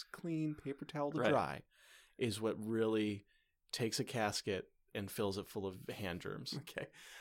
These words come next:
Speaker 2: Um, here's another thing that we could do. We could walk into a public bathroom.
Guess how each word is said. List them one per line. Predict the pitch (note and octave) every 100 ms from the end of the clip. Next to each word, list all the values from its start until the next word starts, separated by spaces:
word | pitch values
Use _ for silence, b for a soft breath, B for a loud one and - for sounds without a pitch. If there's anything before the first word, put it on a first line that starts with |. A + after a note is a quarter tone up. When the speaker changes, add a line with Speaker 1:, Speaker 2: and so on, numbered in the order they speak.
| B
Speaker 2:
Um, | - B2+ B2+ B2
here's | B2 D#3+ D#3+
another | B2+ B2 B2+
thing | B2+ A2
that | G#2
we | G#2
could | G#2
do. | G2
We | A2
could | A2+
walk | G#2+ G#2+ G#2+
into | A2 B2
a |
public | - - G#2+ -
bathroom. | F#2+ G2+ - G#2+ B2